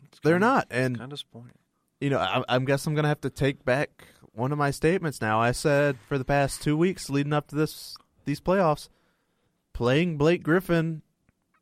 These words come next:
Speaker 2: if he has a partially torn quad, is a stupid decision. But then last night he dunked all over everybody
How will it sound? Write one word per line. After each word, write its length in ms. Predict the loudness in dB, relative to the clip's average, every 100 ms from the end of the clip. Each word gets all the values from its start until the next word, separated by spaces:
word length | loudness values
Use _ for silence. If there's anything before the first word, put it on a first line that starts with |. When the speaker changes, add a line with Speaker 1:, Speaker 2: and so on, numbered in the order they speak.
| _
Speaker 2:
if 140 | -8 -2
he 80 | 2
has 220 | 4 2
a 40 |
partially 480 | 2 2 2 0 -4
torn 360 | 0 2 2 2
quad, 500 | 2 4 4 2 -2 _ _ _ _ _ _ _ 2
is 240 | 2 2
a 160 | 0 0
stupid 480 | 0 0 0 0 -2
decision. 500 | 2 2 2 -2 -6 _ _ _ _ _ _ _ _
But 120 | 0 4
then 160 | 4
last 240 | 4 2 2
night 160 | 2
he 60 | 2
dunked 280 | 2 2 2
all 160 | 4
over 220 | 4 2
everybody 400 | 2 2 2 0